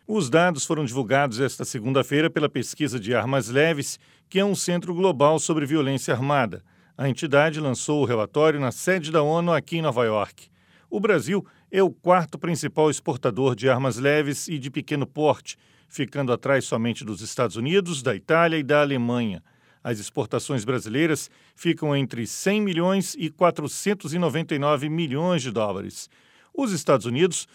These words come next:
também foram o país que mais importou esse tipo de armamento, em quantidade equivalente a dois vírgula quatro bilhões de dólares,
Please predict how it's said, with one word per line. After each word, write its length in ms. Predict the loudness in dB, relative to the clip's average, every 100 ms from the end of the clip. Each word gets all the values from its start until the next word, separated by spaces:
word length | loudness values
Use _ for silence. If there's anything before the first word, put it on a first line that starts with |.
| _ _
também 400 | 0 2 2 0
foram 340 | 0 0 0 0
o 40 |
país 400 | 0 0 0 -4
que 100 | -4
mais 380 | -2 0 0 0
importou 480 | -2 -2 -2 -2 -4
esse 180 | -4
tipo 300 | -8 -6 -4
de 80 | 0
armamento, 560 | 2 2 0 0 -2 -8 _ _ _
em 120 | -6
quantidade 640 | -4 -2 -4 2 2 2 0
equivalente 720 | -6 -2 0 0 0 -2 -2
a 60 | -2
dois 440 | -2 0 0 0
vírgula 400 | 0 -2 0 0
quatro 400 | 2 2 0 -2
bilhões 680 | -8 -6 -4 -2 -2 -2 -2
de 80 | 0
dólares, 520 | 2 4 0 -6 -12